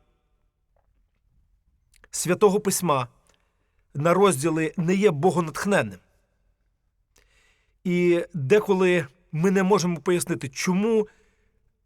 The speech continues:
іменно тридцять один вірш в першому розділі, і потім починається другий. Тому що, коли ми починаємо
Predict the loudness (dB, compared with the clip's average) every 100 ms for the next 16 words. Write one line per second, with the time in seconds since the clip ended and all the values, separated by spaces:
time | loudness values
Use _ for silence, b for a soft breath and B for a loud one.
0 | _ _ _ _ _ _ _ _ _ _
1 | _ _ _ _ _ _ _ -2 2 2
2 | 2 0 -2 _ _ _ _ -4 -2 -2
3 | -6 -10 _ _ -4 -4 0 -2 -2 -2
4 | -4 -6 -4 0 0 -2 -4 -4 -4 -8
5 | -14 -10 -6 -4 -6 -6 -2 -2 -2 -6
6 | -6 -8 -12 _ _ _ b b b -2
7 | -2 -2 -2 0 0 -2 -4 -2 0 -2